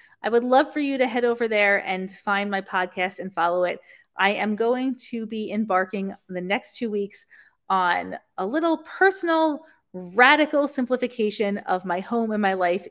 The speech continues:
in preparation for the next school year, which is starting in New York, uh, in a couple of weeks. And I have decided I need to radically simplify, uh,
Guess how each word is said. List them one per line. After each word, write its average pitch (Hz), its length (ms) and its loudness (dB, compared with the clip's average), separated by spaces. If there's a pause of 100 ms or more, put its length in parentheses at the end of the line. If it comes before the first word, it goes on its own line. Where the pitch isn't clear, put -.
in 208 120 -4
preparation 196 600 -6
for 185 100 -4
the 180 80 -4
next - 380 -6
school - 280 -6
year, 240 220 0
which 208 180 -4
is 202 100 -6
starting 185 400 -4
in 180 200 -6
New 185 100 -4
York, 175 480 -2 (460)
uh, 160 300 -2
in 180 140 -6
a 175 40 -4
couple 190 320 -2
of 175 160 0
weeks. 175 400 -6 (480)
And 185 240 0
I 196 220 2
have 226 120 0
decided 185 480 0
I 180 160 0
need 185 180 -4
to 180 160 -4 (220)
radically 277 540 6
simplify, 190 840 4 (440)
uh, 170 360 4